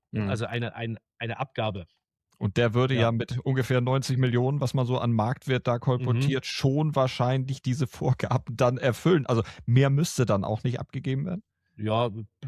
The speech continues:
Speaker 2: plus, äh, die Leihspieler, ne? Wir haben
Speaker 1: Ja.
Speaker 2: ja noch, äh, G-, Gertruida, Arthur Vermeeren, Elmas, die da so rumschwirren. Ähm, die sind aber ja eh vom Hof, ne? Mit denen plant keiner mehr. Ähm, die sollen nur noch Geld einspielen.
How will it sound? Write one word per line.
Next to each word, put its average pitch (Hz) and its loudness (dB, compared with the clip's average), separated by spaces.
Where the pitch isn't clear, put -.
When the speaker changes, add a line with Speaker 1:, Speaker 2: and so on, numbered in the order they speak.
Speaker 2:
plus, 147 0
äh, 147 0
die 123 -4
Leihspieler, 123 -2
ne? 120 0
Wir 120 2
haben 123 0
Speaker 1:
Ja. 127 2
Speaker 2:
ja 123 2
noch, 120 -2
äh, 123 -4
G-, 127 -8
Gertruida, 127 2
Arthur 127 0
Vermeeren, 131 2
Elmas, 139 2
die 139 2
da 123 4
so 113 2
rumschwirren. 143 4
Ähm, 127 2
die 117 -2
sind 120 0
aber 131 2
ja 123 2
eh 131 2
vom 147 2
Hof, 131 2
ne? 131 2
Mit 127 0
denen 123 2
plant 123 0
keiner 117 0
mehr. 117 0
Ähm, 123 0
die 120 0
sollen 123 2
nur 127 2
noch 123 -2
Geld 135 0
einspielen. 135 2